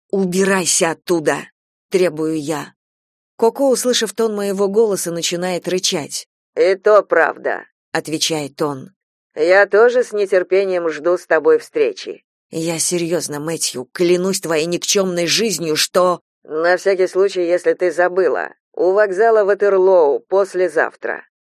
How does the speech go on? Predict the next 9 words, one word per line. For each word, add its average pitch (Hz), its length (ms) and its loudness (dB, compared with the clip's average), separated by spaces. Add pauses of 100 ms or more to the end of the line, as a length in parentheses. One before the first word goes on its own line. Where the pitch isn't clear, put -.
(140)
продолжает 151 680 -4
он. 139 300 -8 (360)
"В - 80 -14
шесть 202 400 2
часов, - 600 -4
как 180 260 0
и 180 60 2
договаривались, 139 800 0
помнишь? 175 520 0